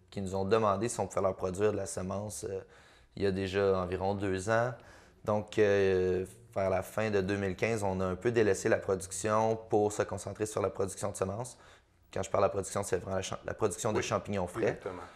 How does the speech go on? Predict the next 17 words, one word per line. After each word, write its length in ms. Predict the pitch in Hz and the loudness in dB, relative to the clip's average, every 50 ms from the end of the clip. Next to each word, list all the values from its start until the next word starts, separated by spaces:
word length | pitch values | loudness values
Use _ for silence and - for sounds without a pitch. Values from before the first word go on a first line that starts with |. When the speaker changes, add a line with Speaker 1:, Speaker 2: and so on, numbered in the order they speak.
| - - _ - | -20 -20 _ 0
Speaker 1:
Donc, 320 | - 110 110 107 - - | 0 2 2 2 2 4
euh, 300 | 120 110 107 104 101 98 98 | 6 6 6 6 6 4 6
là, 100 | 107 113 | 6 6
euh, 360 | 117 113 110 107 104 98 95 | 8 8 8 8 8 6 4
pour 180 | - - 95 | 2 2 2
l'instant, 460 | 98 98 92 - - 117 117 113 104 98 | 2 2 0 2 4 4 6 6 4 4
on 40 | |
est, 240 | 95 92 92 92 90 | 2 0 0 0 0
euh, 120 | 87 87 85 | -2 -2 -2
assez 320 | - - - - - 117 110 | -2 -2 -2 -2 2 4 4
occupé 480 | 107 - - - - 117 120 117 110 | 4 4 0 -6 0 2 4 6 6
à 100 | 104 90 | 6 4
juste 320 | 92 98 110 110 - - - - - _ _ - | 4 2 0 -2 -2 -4 -10 -14 -20 _ _ 4
faire 200 | 101 110 113 110 | 6 6 6 6
de 60 | 107 | 4
la 100 | 101 101 | 2 0
semence 500 | - 104 95 98 101 107 107 110 - | 0 -2 0 0 0 0 0 -2 -6